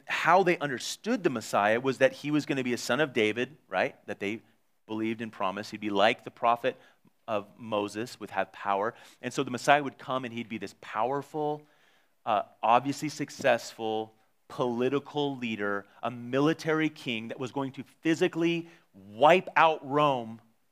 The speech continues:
like, in war, establish his throne in Jerusalem and physically reign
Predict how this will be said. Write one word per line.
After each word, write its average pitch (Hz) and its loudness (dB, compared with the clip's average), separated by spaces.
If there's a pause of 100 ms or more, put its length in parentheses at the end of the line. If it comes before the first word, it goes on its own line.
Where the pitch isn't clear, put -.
(360)
like, 127 6 (140)
in 135 -4
war, 120 4 (420)
establish 156 4
his 170 -8
throne 151 -4
in 165 -4
Jerusalem 147 0
and 143 -6
physically 180 2
reign 135 0